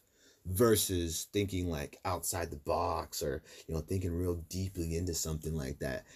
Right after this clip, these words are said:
We got, we got all these fuck faces out here that just wanna do stuff in the most simplest way possible. In the most simplest,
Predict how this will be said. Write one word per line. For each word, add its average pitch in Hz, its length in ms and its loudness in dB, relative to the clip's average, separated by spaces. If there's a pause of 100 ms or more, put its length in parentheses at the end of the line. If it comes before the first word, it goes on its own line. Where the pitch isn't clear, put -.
(140)
We 127 80 4
got, 117 180 4
we 117 80 0
got 123 180 6
all 120 220 4
these 117 180 2
fuck 107 220 -2
faces 85 420 4
out 73 140 4
here 80 100 0
that 73 160 -4
just 87 220 0
wanna 101 240 2 (160)
do 131 120 4
stuff - 440 4 (260)
in 123 80 -4
the 127 60 0
most 131 240 2
simplest 135 500 -4
way 110 80 -8
possible. - 580 -10 (1400)
In 147 60 4
the 165 80 4
most 170 220 4
simplest, 151 480 0